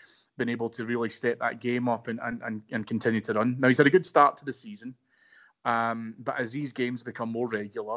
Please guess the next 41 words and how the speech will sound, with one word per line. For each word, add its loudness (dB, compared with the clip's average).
what -2
you're -4
looking -6
for -8
is -8
for, 2
and 2
the, 0
the 0
manager 6
has -2
alluded -6
to -12
this, -4
he's -8
looking -6
for 2
guys 6
to -4
go -2
out -4
and -6
win -4
him -2
the 0
game. 0
And -2
he's, -6
he, -10
he -6
said 0
that 0
at -2
halftime 2
at -8
Livingston -4
in -2
the 0
league. 4
Shea 8
Ojo, 8